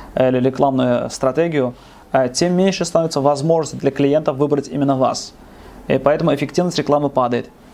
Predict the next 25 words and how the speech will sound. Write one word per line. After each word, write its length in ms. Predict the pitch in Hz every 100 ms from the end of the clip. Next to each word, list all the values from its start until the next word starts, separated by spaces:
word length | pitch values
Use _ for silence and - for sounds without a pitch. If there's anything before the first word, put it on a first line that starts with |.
| -
Чем 240 | 175 165
больше 300 | 147 143 -
людей 300 | 139 135 135
занимается 500 | 135 127 131 131 135
одним 240 | 131 131
и 40 | 131
тем 220 | 131 127
же 100 | 120
направлением, 560 | 120 123 127 175 190 185 - - -
тем 200 | - 143
меньше 460 | 139 151 165 180 - - - -
выгоды 440 | 131 147 151 156
и 100 | -
заработка 500 | 127 135 135 135 -
для 140 | 131 131
каждой. 500 | 131 123 117 127 - - - - - - - - - - - -
И, 220 | 165 185
э, 400 | - 139 143 139 - - - - - - - - - - 151
таких 300 | - 165 208
причин 320 | 202 175 202 180
на 80 |
самом 240 | - 156 151
деле 120 | 143
очень 160 | 127 143
много. 360 | 131 139 -